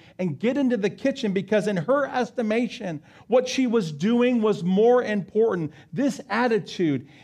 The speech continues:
if it goes unchecked, can destroy the inner soul of our service. Martha's self-appointed responsibilities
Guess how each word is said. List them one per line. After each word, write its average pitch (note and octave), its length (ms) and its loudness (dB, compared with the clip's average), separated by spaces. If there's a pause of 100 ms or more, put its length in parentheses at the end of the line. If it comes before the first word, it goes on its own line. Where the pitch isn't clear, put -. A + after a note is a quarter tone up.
(100)
if A3+ 180 2
it F#3+ 180 -2
goes B3+ 300 4
unchecked, A3+ 640 0
can G#3 160 0
destroy A#3+ 600 2
the G#3+ 140 -2
inner A3+ 340 -2
soul A3+ 800 2 (280)
of E3 160 0
our D#3+ 160 2
service. C#3 960 -4 (1120)
Martha's G#3+ 640 2 (100)
self-appointed G#3 960 0
responsibilities E3+ 1040 0